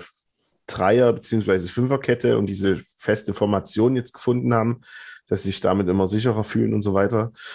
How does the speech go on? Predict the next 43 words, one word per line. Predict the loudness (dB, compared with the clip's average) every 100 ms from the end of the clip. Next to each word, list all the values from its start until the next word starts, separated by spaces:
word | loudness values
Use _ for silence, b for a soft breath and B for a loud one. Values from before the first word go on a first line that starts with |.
| B B 0
Ähm, | 0 0
das | -6 0
merkt | 0 2 0
man | -2
total, | -4 2 4 4 2
egal | -2 0 2 2
ob | 2 0
da | 2
jetzt, | 2 -2 -12 -16 _
äh, | -2 0 2 0 -4
Philipp | -4 0 0 2
Wenn | 0 0
für | -4
Paul | -2 0 2
Horschig, | 0 0 -2 -2 -4
äh, | -2 -2
drinne | 0 0 2
war | 2 2 2
oder | 2 2 2 -2 _ _ _
eben | -4 -2 0 -4 -6 -16
vorher | -6 0 2 2
dann | 2 0 -2 -6 -8 -10 _ _
die | -12
Dreierkette | -4 -2 0 -2 -2
mit | -6 -2
Paul | -4 0
Horschig. | -2 -2 -8 -8 B B B B B -2
Ähm, | 4 6 6 4 2 2 -2 -6 _ _ _
das | -4
funktioniert | 2 0 2 2 2
schon | 2 2
ganz | 0 0
gut. | 0 0 0
Das | -2
ist | 0
jetzt | -2 0
irgendwie, | 0 2 0
das | 0 -2 -2
ist | -4 -2
dieses | -2 0 -2 -4 -10 -4
taktische | -4 -2 -4 -4
Grundgerüst, | -2 0 0 0 0 0 -2 0
was | 2 2 0 -8 -10